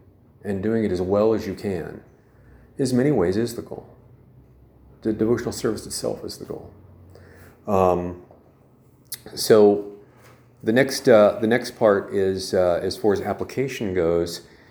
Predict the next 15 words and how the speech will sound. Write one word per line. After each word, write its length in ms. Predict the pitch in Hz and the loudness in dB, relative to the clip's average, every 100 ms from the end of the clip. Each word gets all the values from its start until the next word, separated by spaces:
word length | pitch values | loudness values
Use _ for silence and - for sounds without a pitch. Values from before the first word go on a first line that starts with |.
| - _ _ - | -20 _ _ -2
is, 360 | 117 110 107 | 2 2 2
uh, 400 | 117 113 110 107 - - _ _ - | 4 4 2 0 -8 -20 _ _ -8
yeah, 280 | 127 156 85 - - | -2 -2 -2 -8 -12
every 220 | 104 113 123 | -6 -2 0
day 260 | 127 95 | 2 2
I, 320 | 87 90 92 92 - | 0 -2 -2 -6 -12
I 320 | 87 92 90 - - | -6 -4 -6 -8 -10
try 240 | - 98 | -4 0
to, 320 | 98 95 - - _ _ _ _ _ - | 0 -2 -8 -20 _ _ _ _ _ -16
best 360 | 98 95 95 - | -6 -2 0 0
I 80 | 101 | 0
can 240 | 107 101 | 0 0
to 80 | 101 | 0
do 140 | 104 | -2
that. 260 | - - | -4 -8